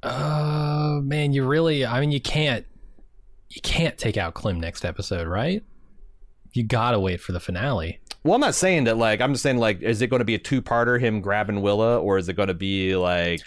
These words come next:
Speaker 1: I,
Speaker 2: just
Speaker 1: I
Speaker 2: a
Speaker 1: can see
Speaker 2: grand
Speaker 1: him
Speaker 2: finale
Speaker 1: grabbing her
Speaker 2: kind
Speaker 1: at the
Speaker 2: of
Speaker 1: end of
Speaker 2: thing?
Speaker 1: the episode.
Speaker 2: Ah, I see.
Speaker 1: And
Speaker 2: The
Speaker 1: then,
Speaker 2: classic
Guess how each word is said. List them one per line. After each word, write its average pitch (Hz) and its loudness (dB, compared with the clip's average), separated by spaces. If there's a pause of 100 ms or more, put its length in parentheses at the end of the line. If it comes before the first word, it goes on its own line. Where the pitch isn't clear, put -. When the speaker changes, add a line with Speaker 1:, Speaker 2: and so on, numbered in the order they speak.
Speaker 1:
I, 135 0
Speaker 2:
just 202 2
Speaker 1:
I 220 2
Speaker 2:
a 214 0
Speaker 1:
can 254 2
see 202 2
Speaker 2:
grand 226 2
Speaker 1:
him 147 0
Speaker 2:
finale - 0 (160)
Speaker 1:
grabbing 113 2
her 120 2
Speaker 2:
kind 107 2
Speaker 1:
at 101 -2
the 110 -2
Speaker 2:
of 104 0
Speaker 1:
end 101 2
of 95 0
Speaker 2:
thing? 98 0
Speaker 1:
the 95 0
episode. 107 0 (260)
Speaker 2:
Ah, 117 2
I 113 0
see. - -2
Speaker 1:
And 110 2
Speaker 2:
The 107 2
Speaker 1:
then, 101 2
Speaker 2:
classic 98 2